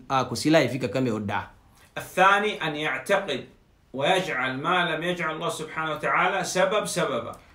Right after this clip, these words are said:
Speaker 1: Ẹlẹ́ẹ̀kejì nínú ìpín mẹ́ta, òun làwọn tó jẹ́ pé òun ó mú àwọn nǹkan tọ́lọ́run ọba àlékiọlá tí ò gbé kalẹ̀ gẹ́gẹ́ bí n tí a lè rí àǹfààní kan ń bẹ gẹ́gẹ́ bí sábàbí, òun ó sọ di nǹkan tí a lè rá àǹfààní bẹ ní sábàbí fúnra rẹ̀, láì sí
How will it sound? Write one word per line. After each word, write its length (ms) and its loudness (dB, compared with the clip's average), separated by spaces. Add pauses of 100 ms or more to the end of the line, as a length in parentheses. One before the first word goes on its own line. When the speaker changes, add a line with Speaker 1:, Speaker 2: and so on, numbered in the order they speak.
(160)
Speaker 1:
Ẹlẹ́ẹ̀kejì 440 6
nínú 140 8
ìpín 220 6
mẹ́ta, 320 10 (280)
òun 280 6
làwọn 220 10
tó 80 2
jẹ́ 200 8
pé 140 10 (480)
òun 260 6 (380)
ó 180 12
mú 220 10 (180)
àwọn 240 8
nǹkan 180 4
tọ́lọ́run 300 10
ọba 160 8
àlékiọlá 480 8 (140)
tí 120 -2
ò 180 8
gbé 200 8
kalẹ̀ 320 6
gẹ́gẹ́ 280 4
bí 120 6
n 100 8
tí 240 2 (280)
a 180 6
lè 140 6 (100)
rí 180 2 (220)
àǹfààní 520 6
kan 160 2
ń 100 4
bẹ 100 6
gẹ́gẹ́ 240 6
bí 100 2
sábàbí, 500 6 (400)
òun 140 2
ó 120 8
sọ 200 4
di 120 2
nǹkan 200 0
tí 160 0
a 80 6
lè 140 2
rá 80 6
àǹfààní 320 4
bẹ 100 6 (520)
ní 140 4
sábàbí 360 4
fúnra 320 2
rẹ̀, 140 -2 (380)
láì 420 8
sí 220 0